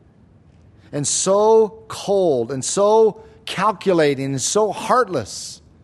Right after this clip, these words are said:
to have done this to someone who was nothing but a friend to him.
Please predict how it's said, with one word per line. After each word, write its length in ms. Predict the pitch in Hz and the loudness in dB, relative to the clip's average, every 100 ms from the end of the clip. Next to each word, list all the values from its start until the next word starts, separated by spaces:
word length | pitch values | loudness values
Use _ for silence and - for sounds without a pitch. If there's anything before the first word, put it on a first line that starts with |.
| _ _ _ - | _ _ _ -4
to 100 | 165 | -2
have 160 | 131 | -2
done 220 | 151 160 139 | -2 -2 -4
this 360 | 104 - - - - - - | -6 -10 -20 -20 -20 -20 -6
to 120 | 151 | -6
someone 680 | - - 220 240 190 139 135 - - | -4 -2 0 0 0 -2 -4 -12 -4
who 100 | 170 | 0
was 240 | 160 113 | 0 0
nothing 680 | 143 160 208 254 - 262 220 | -2 2 2 0 -2 -2 -2
but 240 | 151 190 185 | 0 0 0
a 140 | 196 | -2
friend 480 | 143 - 156 143 123 | -4 -2 -4 -2 -4
to 80 | 110 | -6
him. 260 | 98 101 | -8 -12